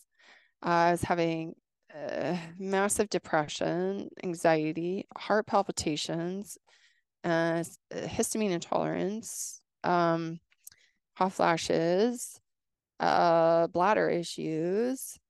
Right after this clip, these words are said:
uh, joint pain all over my body, massive body pain everywhere. And I had been doing testosterone therapy for a number of years, and I've talked about that on the podcast as well. That helped me tremendously with a lot of my premenopausal, perimenopausal symptoms.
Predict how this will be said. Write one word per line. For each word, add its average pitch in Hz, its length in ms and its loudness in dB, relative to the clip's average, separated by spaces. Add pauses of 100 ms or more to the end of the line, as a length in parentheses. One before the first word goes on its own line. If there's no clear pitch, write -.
(280)
uh, 175 180 4 (280)
joint 196 320 6
pain 170 260 0
all 165 120 2
over 165 160 -2
my 160 160 0
body, 156 320 2
massive 185 400 0
body 165 260 2
pain 156 280 -10
everywhere. - 540 -8 (720)
And 202 100 4
I 220 100 8
had 330 180 8
been 247 160 4
doing 190 220 2
testosterone 175 680 -2
therapy 170 380 0
for 170 180 -2
a 170 40 -2
number 165 360 0
of 160 80 -2
years, 160 320 0
and 160 140 -4
I've 156 120 -6
talked - 260 0
about 180 200 2
that 180 140 2
on 175 140 0
the 160 60 -4
podcast - 520 -6
as - 160 -6
well. 69 220 0
That 202 220 4
helped 185 280 0
me 160 160 -8
tremendously 160 840 -4
with - 140 -4
a 156 80 -2
lot 160 400 2
of 147 80 -2
my 147 180 -4
premenopausal, - 880 -4
perimenopausal - 760 0
symptoms. - 520 -10